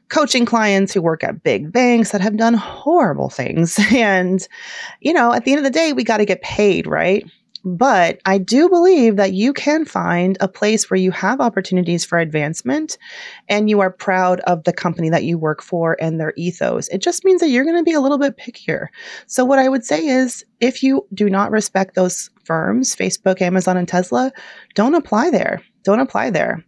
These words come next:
I mean, you've got a great brand name. I can see that's gonna be on your resume already.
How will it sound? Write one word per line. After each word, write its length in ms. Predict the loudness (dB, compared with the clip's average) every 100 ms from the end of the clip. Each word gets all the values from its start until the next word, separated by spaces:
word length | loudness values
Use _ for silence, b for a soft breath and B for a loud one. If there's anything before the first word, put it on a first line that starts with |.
| -2
I 80 |
mean, 160 | 2 4
you've 160 | 2 0
got 200 | 0 0
a 80 |
great 360 | 0 0 -2 -2
brand 320 | 0 0 0
name. 400 | 0 0 0 -2 _ B B B
I 60 | -2
can 160 | -2
see 320 | -2 -2 2 2
that's 220 | 0 0
gonna 200 | 0 0
be 120 | 0
on 180 | 0 0
your 120 | 0
resume 400 | 0 0 0 0
already. 720 | -2 -4 -4 -4 0 0 0